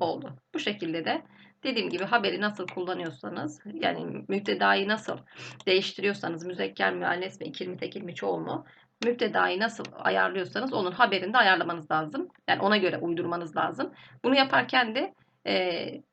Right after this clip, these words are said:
dikkat etmemiz gereken şey de şu. Size verdiğim şu merfu çizgisini mutlaka unutmayın. E, haberin,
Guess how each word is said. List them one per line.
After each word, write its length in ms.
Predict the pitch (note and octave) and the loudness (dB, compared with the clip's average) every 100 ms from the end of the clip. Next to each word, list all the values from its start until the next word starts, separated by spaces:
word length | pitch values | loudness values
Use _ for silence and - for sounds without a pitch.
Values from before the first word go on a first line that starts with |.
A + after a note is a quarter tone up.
| _ | _
dikkat 260 | G#3+ A#3 A#3+ | 2 4 4
etmemiz 300 | A3 G#3 G#3 | 0 -4 -2
gereken 340 | G3+ G3+ G3 | -2 -2 -2
şey 340 | G3+ - F#3 E3 | -2 -4 -4 -6
de 100 | - | -8
şu. 380 | - C4+ F#4+ - _ _ - | -6 -4 -4 -8 _ _ -20
Size 280 | - A#3 | 4 8
verdiğim 380 | A3+ G3+ F#3 F#3 | 10 8 6 -2
şu 360 | - - E3+ - _ | -2 -2 -2 -4 _
merfu 760 | F#3 G#3 G#3+ G#3 - G#3 D#3+ - _ - | 4 8 8 4 -2 -2 -2 -8 _ -10
çizgisini 460 | G3+ F#3 - F#3+ | -8 -6 -6 -4
mutlaka 540 | G3 G3 - - E3+ D#3+ | -6 -2 -4 0 0 0
unutmayın. 640 | F#3+ A#3 - B3 B3 F4+ - _ _ _ - | -2 -4 -2 -2 0 -4 -12 _ _ _ -2
E, 260 | F#3+ F#3 | 0 0
haberin, 640 | F#3+ G3+ G3 G3 G3 - | 2 2 4 2 -2 -8